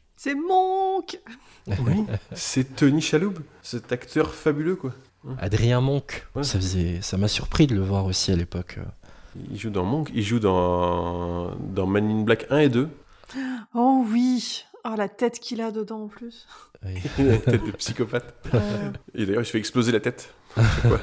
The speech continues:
Speaker 2: dans, dans, ses, dans, dans Men in Black. Et, et là, il le prouve encore. Enfin, dès le début, il est, euh,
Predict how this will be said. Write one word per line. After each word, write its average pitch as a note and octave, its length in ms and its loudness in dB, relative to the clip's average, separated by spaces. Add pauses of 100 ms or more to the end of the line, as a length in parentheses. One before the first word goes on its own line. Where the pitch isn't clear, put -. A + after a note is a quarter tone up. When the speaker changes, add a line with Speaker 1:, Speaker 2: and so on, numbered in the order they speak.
Speaker 2:
dans, G#2 160 0 (460)
dans, G2 120 -4
ses, G2 160 -6 (220)
dans, - 380 -8
dans F#2 140 -6
Men F#2 200 -6
in F#2 40 -8
Black. A2+ 180 -4 (100)
Et, G2 260 -4
et F#2 40 -2
là, G#2+ 140 0
il F#2+ 100 -2
le F#2+ 80 -4
prouve G2+ 280 -8
encore. B2 260 -2
Enfin, F2+ 180 -4
dès G2 140 0
le G#2+ 100 0
début, G#2+ 480 -2
il F2 220 -4
est, F2+ 100 -2
euh, E2+ 120 -6